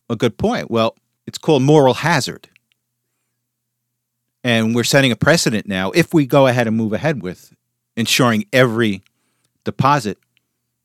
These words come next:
for any amount in the United States. Well, where's the risk by the banks?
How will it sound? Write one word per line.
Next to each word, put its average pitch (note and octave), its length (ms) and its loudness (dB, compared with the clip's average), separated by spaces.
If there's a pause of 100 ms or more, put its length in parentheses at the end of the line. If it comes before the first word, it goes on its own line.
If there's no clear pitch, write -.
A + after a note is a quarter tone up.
(140)
for - 180 -6
any C3+ 240 2
amount A#2+ 300 0
in E2 60 -12
the F#2 80 -8
United G2 320 -6
States. - 340 -6 (1500)
Well, D3+ 240 2
where's F#3+ 280 4
the G3 80 2
risk F3 200 0
by D3 120 2
the B2 80 -4
banks? D#3+ 480 -6